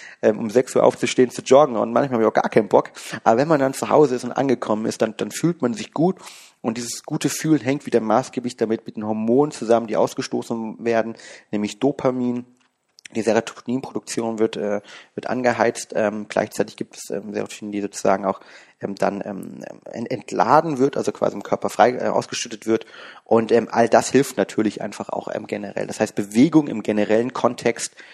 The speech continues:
äh, nicht nur gut für die Serotoninproduktion zum Beispiel, sondern auch, ähm, ein großes Thema von mir, ähm, äh, der B D N F, ähm, der Brain, äh, Derived Neurotrophic Factor, also das Wachstumsgehirn, äh, Wachstumshormon des Gehirns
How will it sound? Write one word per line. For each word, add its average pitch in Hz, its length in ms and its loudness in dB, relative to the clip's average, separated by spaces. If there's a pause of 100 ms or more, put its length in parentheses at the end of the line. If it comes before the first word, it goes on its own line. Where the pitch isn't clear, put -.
(220)
äh, 107 200 2
nicht 143 220 -2
nur 131 100 2
gut 120 160 0
für - 100 -12
die 104 80 -14
Serotoninproduktion 123 880 -2
zum 117 140 -6
Beispiel, 107 320 0
sondern 104 180 -2
auch, - 180 2
ähm, 107 200 -6 (240)
ein - 60 -18
großes - 260 -4
Thema 107 220 0
von 104 200 -2
mir, 104 220 0 (480)
ähm, 101 540 -2 (120)
äh, 92 300 -8
der 104 160 -6
B 117 160 -4
D 113 100 0
N 101 140 -2
F, - 280 -4 (120)
ähm, 101 320 -2
der 104 100 2
Brain, 120 580 2
äh, 107 120 0
Derived 101 340 4
Neurotrophic - 400 -4
Factor, - 320 2
also 104 140 0
das - 160 -6
Wachstumsgehirn, 107 720 -2
äh, 107 260 -2
Wachstumshormon 104 720 -2
des 98 100 -10
Gehirns 151 540 4